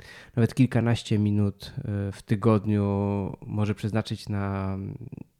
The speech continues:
działania wolontaryjne, to zapraszam do kontaktu przez, e, naszego Facebooka albo przez nasz Messenger Fundacja Fit Mind.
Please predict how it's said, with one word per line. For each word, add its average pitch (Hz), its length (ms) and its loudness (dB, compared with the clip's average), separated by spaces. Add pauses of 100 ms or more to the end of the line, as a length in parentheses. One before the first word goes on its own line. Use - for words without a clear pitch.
(200)
działania 110 560 0
wolontaryjne, 107 720 2 (440)
to 104 340 0
zapraszam 104 480 2
do 98 420 4
kontaktu 101 960 0 (140)
przez, - 520 -4
e, 101 340 0
naszego 104 300 -2
Facebooka 101 600 0 (280)
albo 101 160 -2
przez - 240 -6
nasz 113 180 -4 (160)
Messenger 107 520 2 (560)
Fundacja 101 880 2
Fit - 280 -4
Mind. 143 360 2